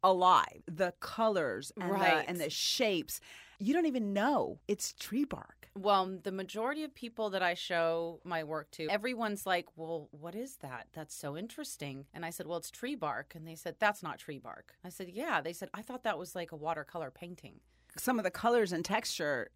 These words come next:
Speaker 2: Right.
Speaker 1: looks like a painting.
Speaker 2: Yes. That was really the beginning of it. The trees drew me in, and I started to shoot them, and I started to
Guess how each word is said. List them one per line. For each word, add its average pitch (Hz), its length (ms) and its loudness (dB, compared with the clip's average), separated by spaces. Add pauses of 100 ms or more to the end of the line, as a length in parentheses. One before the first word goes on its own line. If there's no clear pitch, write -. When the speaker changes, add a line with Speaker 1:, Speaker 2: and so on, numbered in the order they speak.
Speaker 2:
Right. 202 220 8
Speaker 1:
looks - 160 6
like 160 120 2
a 160 60 0
painting. - 480 0
Speaker 2:
Yes. 165 640 0 (280)
That 226 200 6
was 247 220 -4
really 214 260 -2
the 202 160 -4
beginning 180 560 -4
of 147 140 -4
it. 147 240 -2 (220)
The 185 100 -2
trees 214 480 -4
drew 214 240 -4
me 185 260 -2
in, 202 440 -2 (100)
and 165 420 -4
I 156 100 -6
started 180 400 -2
to 175 80 -10
shoot 202 320 -8
them, 202 380 2
and 170 140 -6
I 160 100 -6
started 190 460 -4
to 165 280 -2